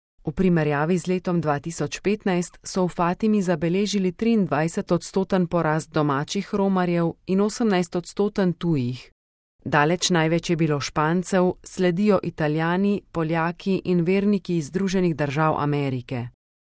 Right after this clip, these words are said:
Medtem ko Portugalci v Fatimo najraje poromajo septembra, pa je večina tujih vernikov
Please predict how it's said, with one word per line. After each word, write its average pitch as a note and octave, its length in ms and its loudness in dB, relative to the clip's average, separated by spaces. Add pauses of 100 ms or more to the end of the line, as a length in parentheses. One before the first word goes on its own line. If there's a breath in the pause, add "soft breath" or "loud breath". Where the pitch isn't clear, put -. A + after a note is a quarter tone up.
(160)
Medtem D#3+ 460 2
ko E3+ 160 -2
Portugalci D3+ 720 2
v E3 60 4
Fatimo D#3+ 540 0
najraje D#3 500 2
poromajo D#3+ 540 0
septembra, E3+ 760 -2 (120)
pa F#3 100 0
je F3 140 2
večina F3+ 440 0
tujih G#3+ 380 -2
vernikov F3+ 600 2